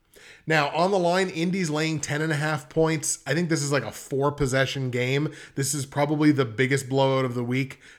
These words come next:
to me, right along with Buffalo and the Jets. So we're gonna go ahead and lay the ten and a half. Boy, those are both division games, aren't they?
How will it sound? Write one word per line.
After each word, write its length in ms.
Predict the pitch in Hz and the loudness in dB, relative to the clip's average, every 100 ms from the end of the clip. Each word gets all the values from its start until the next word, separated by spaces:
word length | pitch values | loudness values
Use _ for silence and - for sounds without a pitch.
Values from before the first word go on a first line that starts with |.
| - | -4
to 100 | 151 | 0
me, 280 | 139 143 139 | 2 2 4
right 240 | 131 143 | 2 2
along 480 | 135 131 127 127 127 | 0 0 2 0 0
with 260 | 127 127 - | -2 -2 -4
Buffalo 640 | 123 - 131 127 123 123 - - _ | -4 -2 0 2 2 0 -6 -20 _
and 240 | 139 135 120 | -2 0 0
the 80 | |
Jets. 720 | 107 98 131 139 143 - - - | -6 -2 0 0 -4 -10 -8 -4
So 440 | - 135 123 123 - - | 0 2 2 0 -10 -10
we're 100 | 165 | 0
gonna 120 | 202 196 | 0 2
go 160 | 185 | 2
ahead 220 | 160 160 | 2 2
and 260 | 156 143 139 | 0 0 0
lay 200 | 139 143 | 2 2
the 100 | 135 | 0
ten 180 | 139 139 | -2 -2
and 120 | 131 | 0
a 20 | |
half. 200 | 127 123 | -2 -4
Boy, 340 | 131 113 131 127 | -6 -4 -2 0
those 180 | 127 | -2
are 60 | 123 | -2
both 240 | 131 127 | -2 -2
division 380 | 123 120 113 117 | -4 -2 -2 -6
games, 280 | 107 107 104 | -8 -8 -8
aren't 180 | 110 110 | -10 -8
they? 180 | 101 | -12